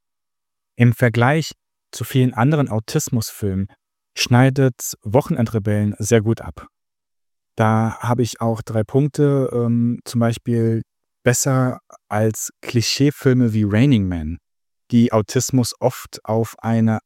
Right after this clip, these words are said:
einzige stereotypische Eigenschaft reduzieren. Dann, ähm, ähnliche, ähnlich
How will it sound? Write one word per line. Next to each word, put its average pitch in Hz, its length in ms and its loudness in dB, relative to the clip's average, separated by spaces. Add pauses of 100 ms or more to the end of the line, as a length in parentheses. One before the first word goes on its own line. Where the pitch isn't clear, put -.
einzige 120 640 0
stereotypische 117 1300 -2 (100)
Eigenschaft 110 640 -2
reduzieren. 92 680 -12 (720)
Dann, 120 520 4
ähm, 117 340 0 (100)
ähnliche, 127 720 0
ähnlich 127 460 0